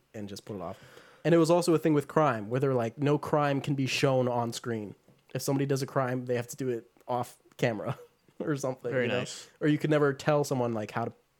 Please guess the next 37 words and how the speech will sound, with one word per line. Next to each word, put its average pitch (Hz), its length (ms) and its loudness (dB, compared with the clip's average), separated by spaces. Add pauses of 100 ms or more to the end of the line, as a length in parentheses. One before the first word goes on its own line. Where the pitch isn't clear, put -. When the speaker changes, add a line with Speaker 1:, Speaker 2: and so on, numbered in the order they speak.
(220)
Speaker 1:
do 127 160 -2
a 110 40 -2
crime. 95 440 -6
It 101 80 -10
has 104 180 -8
to, - 80 -12
you 104 80 -8
know, 95 140 -8
like, 90 160 -10 (160)
be 110 320 -8 (800)
totally 113 400 -2
not, 113 340 -6 (200)
just 135 200 -4
referenced, 131 540 0
not 110 140 -4
actually, 107 260 -8
like, 95 180 -8
shown. 92 380 -10 (800)
And 147 120 4
it 151 40 6
was 147 140 2
a 151 40 0
ton 202 220 2
of 175 80 2
stuff 143 160 0
that 139 80 4
goes 135 260 2
into 123 200 0
that, 113 300 0 (840)
which 156 180 4
has, 196 100 4 (100)
has 202 400 2
had 202 140 0
an 147 80 2
effect, - 480 -2 (680)
you 139 120 2
know, 120 320 0